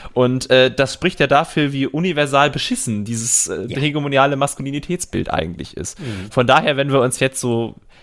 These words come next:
Speaker 1: ja, Felix, was ist so dein Gedanke, wenn wir uns jetzt fragen, wann ist denn jetzt ein Mann ein Mann?
Speaker 2: Ja,
Speaker 1: Nach
Speaker 2: also
Speaker 1: all diesen Interviews.
Speaker 2: Genau, ähm, super schwierig, oder?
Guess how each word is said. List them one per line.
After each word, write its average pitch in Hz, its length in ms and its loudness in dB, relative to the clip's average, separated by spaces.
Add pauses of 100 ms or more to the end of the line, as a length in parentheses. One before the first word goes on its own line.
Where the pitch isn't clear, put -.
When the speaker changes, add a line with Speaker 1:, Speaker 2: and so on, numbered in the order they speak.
(120)
Speaker 1:
ja, 165 220 6
Felix, 110 280 -2
was 117 100 -2
ist 127 120 -6
so 143 80 -6
dein 131 200 4
Gedanke, 135 380 0
wenn 113 100 -6
wir 117 80 -4
uns 117 100 -8
jetzt 117 120 -12
fragen, 123 280 0
wann 123 120 2
ist 190 160 -6
denn 104 80 -4
jetzt 101 180 -4
ein 95 140 -6
Mann 92 160 -6
ein 90 140 -8
Mann? 87 320 -8 (120)
Speaker 2:
Ja, 131 240 0
Speaker 1:
Nach 110 80 0
Speaker 2:
also - 100 2
Speaker 1:
all 120 100 4
diesen 107 240 -4
Interviews. 92 580 -6
Speaker 2:
Genau, 127 540 -4
ähm, 135 500 0 (220)
super 147 440 -8
schwierig, 151 580 -8
oder? 123 340 -4